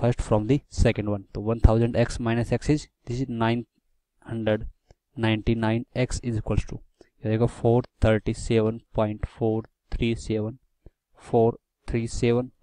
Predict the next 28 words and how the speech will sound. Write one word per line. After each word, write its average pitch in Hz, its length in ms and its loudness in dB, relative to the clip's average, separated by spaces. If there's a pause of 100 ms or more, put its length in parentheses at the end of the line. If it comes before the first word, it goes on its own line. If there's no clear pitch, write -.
(120)
माइनस 107 420 -6 (680)
पॉइंट 120 320 4
फ़ोर 120 360 0 (220)
थ्री 117 240 0
सेवन 110 480 -2 (680)
फ़ोर 117 420 2 (280)
थ्री 123 200 0
सेवन। 123 340 -2 (580)
तो 110 80 -2
यहाँ 107 100 0
से 113 160 -2
क्या 110 160 0
आ 104 40 0
गया 104 120 -2
हमारे 104 140 0
पास, 113 200 -8
नाइन 113 380 -2
हंड्रेड 107 260 -4
नाइंटी 107 460 -4
नाइन 107 360 -4 (220)
एक्स - 260 -2 (100)
is 113 140 -4
equals - 240 -2
to 117 80 -4
क्या 110 100 -2
आ 107 40 0
जाएगा, 107 160 -4
फ़ोर 117 280 0